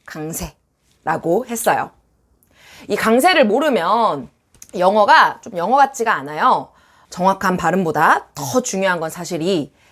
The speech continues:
강세라는 개념이에요. 이 강세에 대해서는 나중에 또 따로 공부하기로 하고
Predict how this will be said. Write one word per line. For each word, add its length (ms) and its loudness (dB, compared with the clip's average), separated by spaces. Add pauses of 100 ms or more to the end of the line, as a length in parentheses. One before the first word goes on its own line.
(160)
강세라는 720 -2
개념이에요. 540 -8 (880)
이 120 -6
강세에 460 2
대해서는 460 0
나중에 340 -8
또 80 -12
따로 460 -4
공부하기로 520 -6
하고 480 2